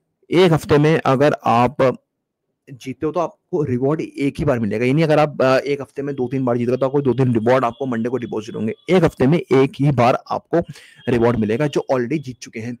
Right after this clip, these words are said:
तो, लेकिन मिलेगा जरूर, लेकिन हफ्ते में एक बार मिलेगा। काफी मैचेस होते हैं, अगर आप जीतते हो तो आप एक बार एलिजिबल हो। और जो स्पोर्ट बाजी पर अभी तक नहीं जीते एक भी बार भी, तो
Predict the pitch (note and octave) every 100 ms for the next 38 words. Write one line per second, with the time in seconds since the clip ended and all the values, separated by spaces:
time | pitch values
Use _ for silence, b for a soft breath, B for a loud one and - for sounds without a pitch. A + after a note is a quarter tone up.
0 | - A2+ - b b b b C#3+ D#3 D#3+
1 | F#3 E3+ C3 A2+ C#3 B2 B2 B2+ - D#3+
2 | - C#3 C3+ B2 A2 D3+ B2+ C3+ A#2+ B2+
3 | C3 A2+ E3 - A2+ A#2+ A2+ A2+ A2 B2
4 | C3 C3+ - B2+ G2+ B2+ - G#2+ G#2 G#2
5 | C3+ D#3 E3 D3+ b b b b - C3+
6 | D3 C3+ - C#3+ C3 B2+ C3 B2+ C3 A#2+
7 | C#3 A2 A2+ C3+ D3 C3 C#3+ D3 D3+ A2+
8 | - -